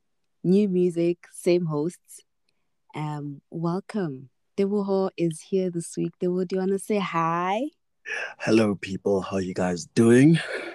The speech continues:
Speaker 2: I'm good. And yeah, same old, same old, same amapiano,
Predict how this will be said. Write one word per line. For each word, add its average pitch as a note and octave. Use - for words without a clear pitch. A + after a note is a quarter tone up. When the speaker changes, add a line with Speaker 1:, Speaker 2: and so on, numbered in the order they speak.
Speaker 2:
I'm G#2+
good. G#2+
And G#2
yeah, D#3
same F3+
old, D3+
same C3
old, C3
same A#2+
amapiano, G#2+